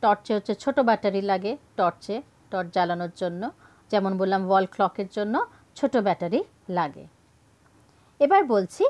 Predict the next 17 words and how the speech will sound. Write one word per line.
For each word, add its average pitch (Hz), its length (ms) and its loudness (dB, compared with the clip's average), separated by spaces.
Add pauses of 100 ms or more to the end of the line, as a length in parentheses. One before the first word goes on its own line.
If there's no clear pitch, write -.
(400)
চুম্বক 233 520 4 (100)
নিয়ে। - 200 -18 (720)
চুম্বক 403 600 2
হচ্ছে 269 340 -2
লোহাকে 185 600 -2
আকর্ষণ 180 640 -6
করে, 147 300 -10 (400)
কিন্তু 311 480 0 (300)
কাঁচ 233 560 0 (340)
ও 196 140 -2 (120)
কাঠকে 247 600 0
আকর্ষণ 294 560 -4
করে 160 280 -2
না। 139 180 -14 (360)
চুম্বকের 262 640 0
দুটি 233 320 -2
মেরু 262 300 0